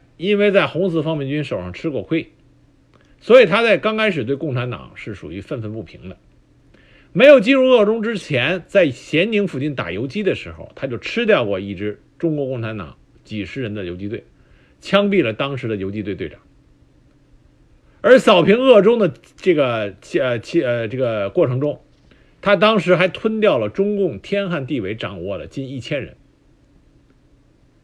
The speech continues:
并且将该部连长以上三十余名的共产党干部全部活埋。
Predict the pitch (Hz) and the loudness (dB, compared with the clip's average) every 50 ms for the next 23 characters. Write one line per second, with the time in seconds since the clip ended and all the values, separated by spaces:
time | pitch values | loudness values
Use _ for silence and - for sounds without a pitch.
0 | _ _ _ _ - 233 247 220 185 170 147 131 117 - - 196 208 196 170 - | _ _ _ _ -4 0 2 4 4 4 4 2 -2 0 2 2 2 2 2 2
1 | 233 226 226 220 208 233 202 - - _ - 117 143 170 202 208 202 202 190 135 | 2 4 4 2 2 0 -4 -6 -8 _ -4 -2 -2 0 0 0 0 0 0 -2
2 | 101 95 143 131 117 - - - 226 226 208 165 156 131 120 113 110 107 110 113 | -4 -4 -6 -8 -8 -8 -4 -2 -2 0 0 -2 -2 -4 -4 -6 -8 -8 -6 -6
3 | 127 - - - _ - 156 135 120 120 123 110 80 78 101 95 87 82 - - | -6 -8 -8 -12 _ -10 -8 -6 -6 -6 -6 -8 -10 -12 -12 -12 -12 -12 -16 -20
4 | _ _ _ _ _ _ _ _ _ _ _ _ - - - - 120 135 170 175 | _ _ _ _ _ _ _ _ _ _ _ _ -18 -12 -6 -4 -2 -2 0 0
5 | - - - 98 101 92 76 - - | -2 -2 -4 -10 -10 -10 -14 -16 -20